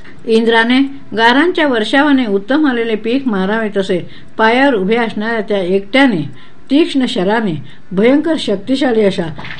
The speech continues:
चौदा हजार राक्षसांना मारून टाकले. अर्ध्या पाऊण घटकेत दूषणासह खराला मारले. ऋषींना त्याने अभय दिले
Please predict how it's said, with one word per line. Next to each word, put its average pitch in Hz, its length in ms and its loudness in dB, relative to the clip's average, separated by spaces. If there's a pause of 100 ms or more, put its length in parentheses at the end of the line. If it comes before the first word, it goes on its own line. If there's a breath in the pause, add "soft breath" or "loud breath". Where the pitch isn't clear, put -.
चौदा 220 240 2
हजार 220 420 4
राक्षसांना 196 720 -2
मारून 190 240 -2
टाकले. 165 300 -8 (640 loud breath)
अर्ध्या 196 340 0
पाऊण 220 280 -2
घटकेत 214 420 0 (380 loud breath)
दूषणासह 294 840 2
खराला 214 340 0
मारले. 160 340 -4 (460 loud breath)
ऋषींना 320 420 0
त्याने 262 260 0
अभय 190 300 0
दिले 202 300 0